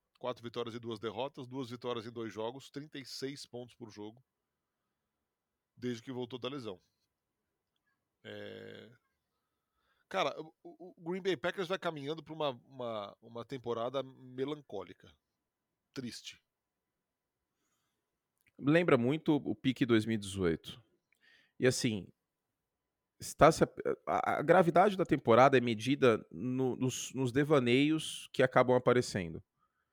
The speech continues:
Speaker 2: "Ah, ano que vem vai melhorar. Ah, porque o Odell pode vir."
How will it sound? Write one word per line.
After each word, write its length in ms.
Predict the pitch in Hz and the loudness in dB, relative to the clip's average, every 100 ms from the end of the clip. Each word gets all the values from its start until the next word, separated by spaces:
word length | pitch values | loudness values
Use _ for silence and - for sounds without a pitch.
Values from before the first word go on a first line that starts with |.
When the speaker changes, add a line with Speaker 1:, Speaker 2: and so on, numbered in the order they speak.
| _ _ - | _ _ 2
Speaker 2:
"Ah, 240 | 113 135 | 6 8
ano 180 | 123 120 | 6 0
que 100 | 117 | -6
vem 160 | 120 | -4
vai 120 | 120 117 | -2 -2
melhorar. 600 | 110 98 92 98 87 101 _ _ _ _ _ _ _ - | 0 2 2 2 2 -4 _ _ _ _ _ _ _ 0
Ah, 400 | 110 131 127 - | 2 4 2 -2
porque 300 | 101 - 110 | -8 -2 0
o 80 | 110 | 4
Odell 380 | 113 104 104 127 | 6 6 6 6
pode 280 | 127 117 110 | 4 2 0
vir." 420 | 107 104 92 | -2 -2 -2